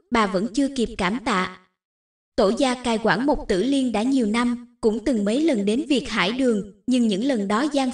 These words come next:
Phi Yến đều không có mặt ở đường khẩu. Mỗi khi tứ đại đường khẩu tụ họp,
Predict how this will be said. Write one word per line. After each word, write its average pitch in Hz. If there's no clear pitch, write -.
Phi 247
Yến 277
đều 247
không 233
có 294
mặt 330
ở 202
đường 240
khẩu. 202
Mỗi 233
khi 269
tứ 285
đại 214
đường 202
khẩu 202
tụ 185
họp, 208